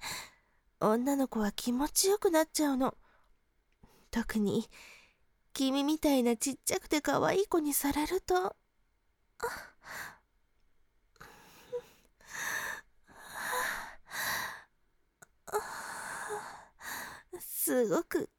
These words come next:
キュンキュンして。いいよ。もっともっと甘えて。もっと、私のおっぱいに甘えて。あ、でもそっちの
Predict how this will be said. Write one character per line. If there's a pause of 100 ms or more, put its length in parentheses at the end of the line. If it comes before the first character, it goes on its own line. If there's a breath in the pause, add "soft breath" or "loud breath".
キ
ュ
ン
キ
ュ
ン
し
て。 (1400 loud breath)
い
い
よ。 (760 loud breath)
も
っ
と
も
っ
と
甘
え
て。 (960 loud breath)
も
っ (120)
と、 (840 loud breath)
私
の
お
っ
ぱ
い
に
甘
え
て。 (1500)
あ、 (260 loud breath)
で
も
そ
っ
ち
の